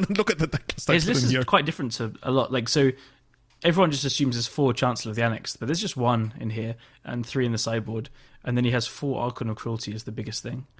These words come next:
Speaker 1: Yeah, v-, uh, do you know by heart what Archon of Cruelty does? Because I had to read it.
Speaker 2: Yeah. When E T Bs or attacks, uh, your opponent discards a card, loses three life, and sacrifices a creature or planeswalker, and you gain three life and draw a card.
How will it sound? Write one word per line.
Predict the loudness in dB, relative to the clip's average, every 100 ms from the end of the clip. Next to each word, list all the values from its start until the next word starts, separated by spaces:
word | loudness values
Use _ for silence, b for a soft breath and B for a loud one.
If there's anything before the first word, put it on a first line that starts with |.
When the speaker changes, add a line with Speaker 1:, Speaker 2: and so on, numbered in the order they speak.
| -2
Speaker 1:
Yeah, | 0
v-, | 0 -4 -6
uh, | -6 -6
do | -6 -8 -10 -14 -14 -2
you | 0
know | 2
by | 2
heart | 2 2 2
what | 0
Archon | 0 0
of | 0
Cruelty | 0 0 0
does? | 0 0
Because | -2 -2 0
I | 0
had | 2
to | 2
read | 2 0
it. | -2 -10 -10
Speaker 2:
Yeah. | -6 -6 -6 -14 _ -2
When | 2 2
E | 2
T | 0
Bs | 0 2 2
or |
attacks, | 0 0 -2 -6 -10 B B B -2
uh, | 2
your | 2 2
opponent | 2 2
discards | -2 0 0
a | 2
card, | 2 2
loses | 2 0 -2
three | -2 0
life, | 0 -2
and | -4
sacrifices | -8 -6 -6 -6 -6
a |
creature | -4 -4 -2
or |
planeswalker, | 2 2 4 0 0 -4 B B B
and | 2 2 2
you | 2 0 2
gain | 0 0
three | 0 -2
life | -2 -4
and | -6
draw | -6
a |
card. | -6 -8